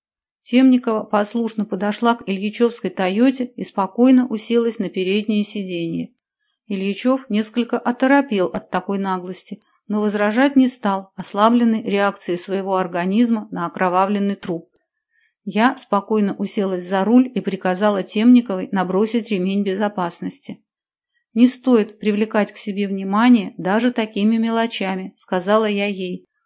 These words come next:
«Лучше, чтобы нас никто не остановил». По дороге Темникова стала понемногу приходить в себя. Впечатление от первоначального шока немного улеглось, и вопросы, касающиеся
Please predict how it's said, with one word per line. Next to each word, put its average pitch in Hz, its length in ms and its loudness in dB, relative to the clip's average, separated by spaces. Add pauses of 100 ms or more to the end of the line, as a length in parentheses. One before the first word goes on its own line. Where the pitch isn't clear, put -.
«Лучше, 240 420 0
чтобы 190 340 -6
нас 220 300 0
никто 214 360 -2
не 226 140 2
остановил». 208 840 -6 (760)
По 185 80 -6
дороге 214 500 2
Темникова 240 560 4
стала 233 380 0
понемногу 226 600 0
приходить 214 560 -4
в - 40 -16
себя. 180 460 -4 (420)
Впечатление 220 720 4
от - 180 -10
первоначального 208 920 -2
шока 247 440 0
немного 196 440 0
улеглось, 208 640 2 (400)
и 196 100 -6
вопросы, 214 580 0 (120)
касающиеся 196 880 -4